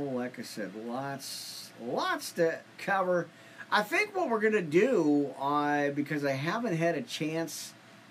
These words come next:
to actually get in there and do it, friends, I think we're gonna look at, on the Spreaker channel,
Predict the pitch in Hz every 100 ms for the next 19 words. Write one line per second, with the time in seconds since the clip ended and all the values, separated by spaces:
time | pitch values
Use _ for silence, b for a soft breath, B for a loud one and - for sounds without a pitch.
0 | - 123 135 160 185 - 143 127 113 151
1 | 160 147 139 127 113 135 175 165 - 127
2 | 147 269 381 370 277 240 233 214 180 208
3 | 214 160 135 151 160 139 123 117 - -
4 | - 233 294 - 151 - 147 139 131